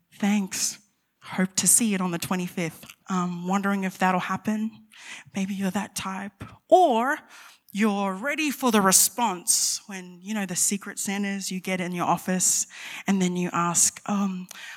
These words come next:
"Yeah, I put down the list of stationery." Come on, everybody always has stationery on the list.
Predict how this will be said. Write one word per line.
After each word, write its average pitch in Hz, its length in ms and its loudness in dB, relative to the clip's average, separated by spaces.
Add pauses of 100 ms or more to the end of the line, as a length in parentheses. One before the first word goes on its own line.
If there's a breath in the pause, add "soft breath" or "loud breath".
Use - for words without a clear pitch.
(120 loud breath)
"Yeah, 196 260 -2
I 180 80 -10
put 202 240 -4
down 196 200 2
the 190 100 4
list 185 380 2
of 175 340 0 (360 loud breath)
stationery." 196 920 -2 (160)
Come 190 180 -6
on, 170 340 -6
everybody 180 320 0
always 175 280 -2
has 170 140 -2
stationery 170 580 -2
on 165 120 -4
the 156 80 -4
list. 165 420 -2